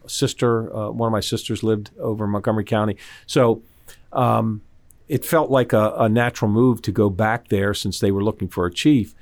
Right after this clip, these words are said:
And, um, uh, I was fortunate enough to get the job. And, uh, it was, uh, I f-, I felt like I, I had some connection to Montgomery County because I'd lived there, uh, um, as a teenager and, and, um,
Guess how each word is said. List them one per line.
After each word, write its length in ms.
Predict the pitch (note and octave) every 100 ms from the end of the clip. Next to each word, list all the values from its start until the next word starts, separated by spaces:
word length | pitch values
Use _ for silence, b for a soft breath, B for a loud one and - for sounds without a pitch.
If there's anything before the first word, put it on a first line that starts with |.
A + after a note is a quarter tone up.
| b b b _
And, 460 | C#3+ A#2 A#2 A2 G#2+
um, 460 | G#2+ G2+ G2+ G#2+ - _ -
uh, 320 | G2+ G2 - -
I 60 |
was 100 | C3
fortunate 360 | - D3 C#3 A#2+
enough 180 | A#2 A2
to 80 | G2+
get 200 | A2+ -
the 80 |
job. 480 | F2+ B2+ C3 A#2 F#2+ b b b b _ D3
And, 480 | C#3 C3 C3 C3 - - - - - - -
uh, 260 | C3 B2+ - _ - - - - _ _
it 200 | E3 E3
was, 320 | D3+ C#3+ - - -
uh, 200 | C3 A2+ -
I 80 | C#3
f-, 180 | - - - _ - - -
I 80 | A#2+
felt 260 | - G3 G3
like 240 | E3 D#3
I, 320 | B2+ A#2 A2 -
I 280 | A2 G#2+ G#2+ - -
had 240 | C3 G2+
some 240 | - D3+ D3+
connection 640 | A#2+ A#2 A#2+ - C#3 C3
to 140 | -
Montgomery 340 | A#2 A2+ A#2 A2
County 280 | B2 A#2
because 300 | G#2+ - G2+
I'd 180 | G#2 G2+
lived 220 | G2 G#2
there, 580 | G#2 G#2 G#2 G#2 - G#2 -
uh, 60 |
um, 300 | A2+ G2+ G2+
as 160 | - A#2+
a 60 | -
teenager 640 | - G#2 G2+ F#2 G#2+ G2+
and, 180 | G2 F#2
and, 400 | - G2 F#2 F#2
um, 300 | F#2+ F#2 F2+